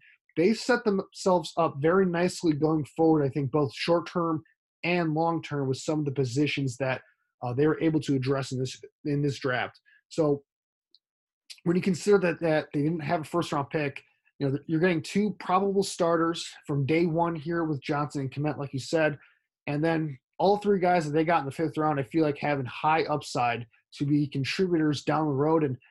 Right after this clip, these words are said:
uh, maybe even right away there, uh, especially when you look at Mooney. I think he's a guy that could have an immediate impact in this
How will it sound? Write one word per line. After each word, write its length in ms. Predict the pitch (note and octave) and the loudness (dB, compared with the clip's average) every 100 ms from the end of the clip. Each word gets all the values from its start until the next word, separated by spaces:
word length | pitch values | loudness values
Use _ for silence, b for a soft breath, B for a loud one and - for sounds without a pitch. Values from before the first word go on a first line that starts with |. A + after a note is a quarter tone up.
| b | b
uh, 100 | A#2 | -6
maybe 320 | A#2 D#3 G#3 | -2 2 2
even 320 | F#3+ G3 E3+ C#3+ | 2 0 0 0
right 220 | D3+ D#3+ | 0 2
away 360 | C#3 D3 D#3+ | 2 2 2
there, 320 | C#3+ A2+ G#2+ A2+ b b B2 | 0 -2 -8 -10 b b -4
uh, 120 | A#2+ | -4
especially 400 | A#2 - F3+ D#3+ | -2 0 0 2
when 80 | D#3 | 0
you 40 | |
look 80 | D#3+ | 0
at 160 | C3 B2 | -2 -4
Mooney. 440 | D3+ F#3+ F3 C3+ | 2 4 4 0
I 120 | A#2+ | -2
think 160 | E3 F3+ | -2 -2
he's 160 | E3+ D3+ | -2 -2
a 40 | |
guy 220 | C#3+ D3+ | 0 0
that 220 | C#3+ C3 - | 0 -4 -2
could 140 | C#3+ | 0
have 260 | C#3+ C#3 C3 - | 2 0 -4 -6
an 100 | C#3 | -2
immediate 440 | C3 C#3 F#3+ D#3+ - | -2 0 0 -2 -2
impact 460 | D#3 C#3 C#3 B2+ | -6 -4 -4 -4
in 80 | C3+ | -8
this 120 | A2 | -10